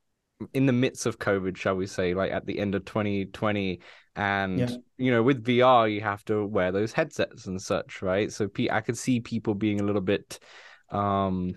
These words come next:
Speaker 1: not, not scared, but, like, you know, they'll think twice maybe that, "I don't know if I wanna try something on that other people's were wearing." But how has it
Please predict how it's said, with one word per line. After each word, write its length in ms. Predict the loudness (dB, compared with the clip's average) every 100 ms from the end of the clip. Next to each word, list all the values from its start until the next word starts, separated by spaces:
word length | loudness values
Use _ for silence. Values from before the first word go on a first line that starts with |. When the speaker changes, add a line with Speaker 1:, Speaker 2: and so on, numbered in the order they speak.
| -10 _ -6
Speaker 1:
not, 280 | 0 0 2
not 220 | -2 -2
scared, 640 | -6 -2 2 2 2 0
but, 240 | 0 0 0
like, 420 | 0 -2 -4 -6
you 80 | -2
know, 160 | 0
they'll 140 | 0 0
think 280 | 0 -2 0
twice 360 | 2 4 2
maybe 280 | -2 -2 -2
that, 160 | 0 2
"I 120 | 2
don't 120 | 2 0
know 100 | 0
if 120 | 0
I 60 | 0
wanna 260 | 0 -2
try 340 | -4 0 2 2
something 300 | -4 -4 -2
on 100 | -2
that 140 | -2 -4
other 140 | -4 -4
people's 420 | -4 -6 -4 -4
were 120 | -2
wearing." 380 | 0 0 0 0
But 200 | -2 -2 -8 -8
how 240 | 2 4
has 200 | 4 2 2
it 160 | 2